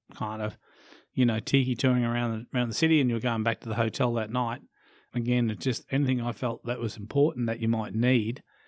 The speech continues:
had that kind of in a safe place where you knew you had eyes on it and basically could kind of, I suppose, protect it the best you could. And again, but these are all things that, you know, you just kind of,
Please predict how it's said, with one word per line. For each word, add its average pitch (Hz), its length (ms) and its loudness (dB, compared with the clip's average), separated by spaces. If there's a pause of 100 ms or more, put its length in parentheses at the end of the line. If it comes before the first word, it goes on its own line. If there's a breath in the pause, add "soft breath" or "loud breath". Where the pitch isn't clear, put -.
(240 soft breath)
had 127 280 0
that 110 320 -4 (240)
kind 110 360 -4
of 107 220 -6 (160)
in 127 120 4
a 110 40 2
safe 110 340 -2
place 110 420 -4
where 113 100 -2
you 110 220 -2 (160)
knew 123 580 4 (340)
you 117 140 -2
had 113 180 0
eyes 113 320 2
on 113 140 2
it - 160 0
and 110 140 0
basically 110 500 0 (280)
could - 340 2
kind 110 240 0
of, 104 120 -4
I 104 80 -4
suppose, 110 440 -2
protect 135 440 -2
it 123 80 -14
the 107 60 -8
best 110 260 -2
you 127 60 -20
could. 110 240 0 (680 loud breath)
And 135 80 2
again, 139 220 4
but 123 140 2
these 160 220 8
are 139 40 6
all 127 120 4
things 139 340 4
that, 123 160 2 (120)
you 131 120 4
know, 123 80 4
you 120 140 4
just 127 320 0 (160)
kind 120 260 2
of, 107 140 -4